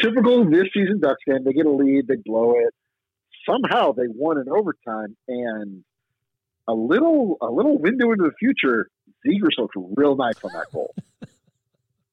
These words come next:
Speaker 1: Looked real nice, and I was very excited about it. Um, it was an interesting time in our household.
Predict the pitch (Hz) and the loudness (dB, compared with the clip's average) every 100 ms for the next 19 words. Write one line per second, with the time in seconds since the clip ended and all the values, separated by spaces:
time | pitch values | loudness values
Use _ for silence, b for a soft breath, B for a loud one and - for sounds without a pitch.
0 | _ - _ _ _ - 147 - 123 110 | _ -20 _ _ _ -2 0 0 -2 0
1 | 139 196 254 262 156 131 139 - - _ | 2 4 2 2 0 -2 -4 -8 -18 _
2 | _ _ _ _ _ _ _ _ _ - | _ _ _ _ _ _ _ _ _ -6
3 | 151 147 139 131 123 120 113 _ 131 127 | -2 0 0 -2 -4 -10 -20 _ -2 -2
4 | 113 143 135 120 - 107 85 85 - - | -2 0 0 0 -2 -4 -6 -12 -18 -20
5 | _ _ _ - 120 110 98 104 127 120 | _ _ _ -10 -4 -2 -4 -4 -6 -2
6 | 151 147 - 147 117 127 107 92 85 - | -2 -2 -2 -2 4 4 4 2 -2 -4
7 | - 50 | -4 -6